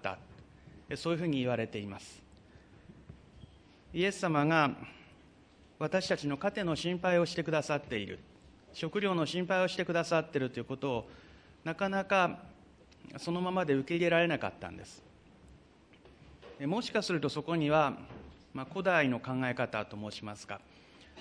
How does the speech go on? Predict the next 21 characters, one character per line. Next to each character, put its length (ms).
え、 100
物 180
質 220
的 220
な 400
事 260
柄 300
と 160
い 80
う 80
の 100
は 80
精 200
神 200
的 220
な 100
事 240
柄 260
よ 140
り 100
も 280